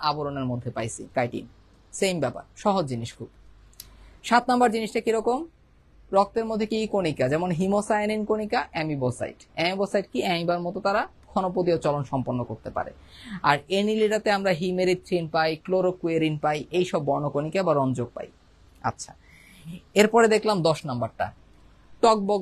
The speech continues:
লার্ভা। টকবক লার্ভা পাই কোথায়? মলাস্কার মধ্যে, ট্রকোফোর, গ্লচিডিয়াম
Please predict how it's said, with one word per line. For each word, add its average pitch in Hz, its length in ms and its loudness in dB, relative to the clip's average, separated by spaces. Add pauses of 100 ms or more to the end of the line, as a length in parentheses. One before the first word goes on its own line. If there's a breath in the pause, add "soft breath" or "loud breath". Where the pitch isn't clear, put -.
(120)
লার্ভা। 143 300 0 (440)
টকবক 175 380 2
লার্ভা 185 300 0
পাই 180 180 0
কোথায়? 143 240 -4
মলাস্কার 131 540 -2
মধ্যে, 120 240 -8 (180)
ট্রকোফোর, 175 520 2 (280)
গ্লচিডিয়াম 165 640 0